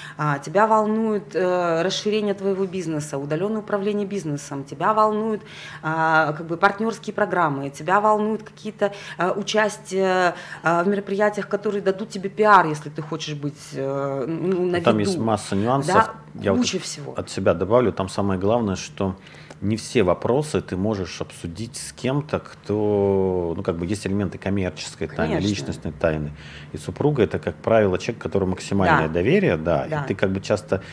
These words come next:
Speaker 2: просто ни с кем другим проговорить
Speaker 1: Да,
Speaker 2: это не
Speaker 1: да,
Speaker 2: можешь.
Speaker 1: да, да. Но для того, чтобы ты супруга это проговорила, она должна быть в теме.
Speaker 2: Да.
Speaker 1: То есть она должна понимать, м, не знаю, там,
Speaker 2: Ей
Speaker 1: в,
Speaker 2: должно быть
Speaker 1: в тех
Speaker 2: интересно.
Speaker 1: вещах, в которых тебе, ну, ка-, в которых ты варишься,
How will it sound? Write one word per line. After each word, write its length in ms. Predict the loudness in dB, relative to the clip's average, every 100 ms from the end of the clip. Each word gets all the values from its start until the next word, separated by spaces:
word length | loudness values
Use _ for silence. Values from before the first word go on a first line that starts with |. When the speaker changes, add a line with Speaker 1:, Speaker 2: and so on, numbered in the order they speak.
| -8
Speaker 2:
просто 300 | -4 -4 -2
ни 40 | -4
с 80 |
кем 200 | 0 0 0
другим 320 | 0 0 0
проговорить 500 | 0 4 6 6 4 4
Speaker 1:
Да, 60 |
Speaker 2:
это 140 | 4 2
не 120 | 4
Speaker 1:
да, 140 | 4
Speaker 2:
можешь. 160 | 2 0
Speaker 1:
да, 140 | -2 -2 -2
да. 200 | -4 -4 -12 -4
Но 100 | 0
для 120 | 2
того, 180 | 2 0
чтобы 240 | -2 -4
ты 160 | -4 -4
супруга 420 | -6 -4 -4 -2
это 140 | -2 -2
проговорила, 560 | -4 -4 -4 -2 0
она 140 | 0 0
должна 300 | -4 -6 -8
быть 120 | -10
в 80 | -4
теме. 340 | 0 0 0 -6 -20 -20 -8
Speaker 2:
Да. 240 | -4 -4 -6 -6
Speaker 1:
То 60 |
есть 140 | -6 -2
она 140 | 2 4
должна 340 | 4 2 0 0 0
понимать, 480 | 2 2 2 2 -2 -14 -20 -20 -20 -18 -10
м, 200 | -6 -4
не 60 |
знаю, 200 | -4 -6 -8
там, 100 | -8 0
Speaker 2:
Ей 100 | 4
Speaker 1:
в, 20 |
Speaker 2:
должно 240 | 4 4
быть 120 | 0
Speaker 1:
в 20 | 0
тех 80 | 2 6
Speaker 2:
интересно. 260 | 6 4 0
Speaker 1:
вещах, 360 | 0 4 4
в 40 | 2
которых 360 | -6 -2 -4 -4 -12
тебе, 420 | -14 -12 -10 -12 -12 -12
ну, 280 | -10 -4 -4
ка-, 220 | -2 -4 -4
в 60 |
которых 280 | -6 -6 -6
ты 120 | -6
варишься, 500 | 2 4 4 -2 -10